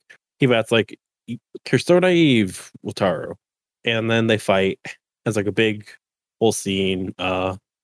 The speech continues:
there's a motorcycle, there's everything. And yeah, um, that's these first two episodes, though. And we get a brief glimpse, too, of the, uh, three boys playing chess and our second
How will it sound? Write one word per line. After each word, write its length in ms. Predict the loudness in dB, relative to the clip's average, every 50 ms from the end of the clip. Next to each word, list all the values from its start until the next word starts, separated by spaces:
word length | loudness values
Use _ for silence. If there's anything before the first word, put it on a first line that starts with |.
| _ _ _ _
there's 200 | 0 2 2 2
a 40 | 4
motorcycle, 440 | 4 4 4 2 0 -2 0 0 0
there's 120 | 0 2
everything. 580 | 2 2 2 0 -2 -2 -2 -2 -2 -4 -6 -10 _ _ _ _ _ _ _ _ _
And 140 | -2 0 2
yeah, 240 | 2 2 0 -2 -6 -14 _ _ _ _ -8
um, 440 | -4 -2 -2 -2 -2 -4 -6 -10 -12 _ _ _ _ _ _ _ _
that's 380 | -4 -4 -4 -4 -4 -6 -6 -2
these 220 | 0 0 0 0
first 220 | 2 2 0 2 2
two 60 | 0
episodes, 360 | 0 0 0 0 0 0 0
though. 320 | 0 2 2 4 2 2 -2 _ _ _ _ _ _ _ _ _
And 140 | -2 0 0
we 80 | 0 0
get 180 | 0 -2 -2 _ _ 0
a 220 | 2 2 2 0
brief 480 | -4 -8 -8 -4 -2 -2 -2 -2 -6 -4
glimpse, 340 | 0 2 2 2 2 0 -4
too, 340 | -2 0 2 4 4 2 2
of 500 | 2 2 4 4 4 2 0 -4 -12 -16 _ _ _ _ _ _ _ _
the, 260 | -4 0 2 4 4
uh, 180 | 4 4 2 0
three 320 | -2 -4 -2 0 0 2
boys 800 | 2 2 4 4 4 4 4 2 0 -2 -4 -8 -10 -10 -12 -16 _ _ _ _ _ _ _ _ _
playing 340 | -4 0 0 2 2 0 -2
chess 600 | -4 -2 0 0 2 2 0 -2 -6 -6 -8 -10 -8 -4
and 520 | 0 2 2 2 2 0 -2 -4 -8 -14 -20 _ _ _ _ _ _ _ _ _ 0
our 120 | 0 0
second 540 | 0 -2 -2 -2 -2 0 0 0 0 0